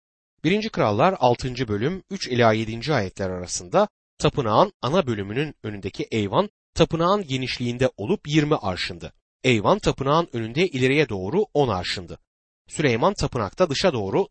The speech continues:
daralan kafesli pencereler yaptırdı. Tapınağın dış cephesine bitişik ana bölümün ve iç odanın çevresindeki duvarlara bitişik odalardan oluşan katlar yaptırdı. Alt kat beş arşın,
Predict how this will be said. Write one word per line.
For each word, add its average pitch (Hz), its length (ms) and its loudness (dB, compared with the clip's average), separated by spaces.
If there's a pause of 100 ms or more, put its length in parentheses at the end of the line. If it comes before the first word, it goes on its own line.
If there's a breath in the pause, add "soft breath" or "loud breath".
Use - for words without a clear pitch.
daralan 120 460 4
kafesli 135 440 -4
pencereler 127 680 2 (100)
yaptırdı. 101 520 -4 (340)
Tapınağın 170 560 2 (200)
dış 202 200 -4
cephesine 107 520 -2
bitişik - 380 -6 (140)
ana 151 260 2
bölümün 117 340 -2 (260)
ve 139 160 2 (100)
iç - 280 -6
odanın 110 280 0
çevresindeki 110 680 -2
duvarlara 107 500 2
bitişik - 420 -4 (280)
odalardan 131 680 2 (100)
oluşan 165 500 -2 (120)
katlar 107 380 0
yaptırdı. 90 480 -8 (420)
Alt 220 260 0
kat - 420 0
beş 185 260 2
arşın, 143 420 -2